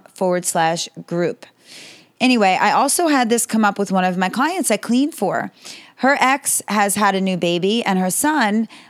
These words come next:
was feeling ignored over there. So it got me to thinking, and I figured it might be a good idea to talk about here on the show. Some of you might be thinking, "No way, there's no way I'm even thinking of bringing in another child."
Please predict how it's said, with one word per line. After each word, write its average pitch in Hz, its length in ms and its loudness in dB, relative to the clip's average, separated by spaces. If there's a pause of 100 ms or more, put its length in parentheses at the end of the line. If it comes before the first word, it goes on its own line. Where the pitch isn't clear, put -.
was 208 240 0
feeling 208 320 0
ignored 196 460 0
over 170 260 0
there. 147 400 -2 (640)
So 202 340 2
it 190 160 0
got 214 180 2
me 240 120 0
to 262 80 0
thinking, 190 480 -2
and 175 80 0
I 190 60 0
figured 196 280 -2
it 160 80 0
might 185 260 0
be 214 120 0
a 202 40 0
good 180 240 0
idea 170 380 0
to 170 60 -2
talk 170 280 -2
about 165 280 0
here 165 240 -2
on 156 260 -2
the 170 80 -4
show. 185 380 0 (880)
Some 262 260 2
of 320 160 2
you 233 400 2
might 196 300 0
be 220 100 -2
thinking, 185 640 -2 (240)
"No 190 500 0
way, 202 580 2
there's 180 260 0
no 190 160 2
way 226 480 2
I'm 196 200 0
even 190 260 0
thinking 214 480 0
of 185 240 -2
bringing 196 320 0
in 175 260 0
another 175 340 0
child." 190 680 0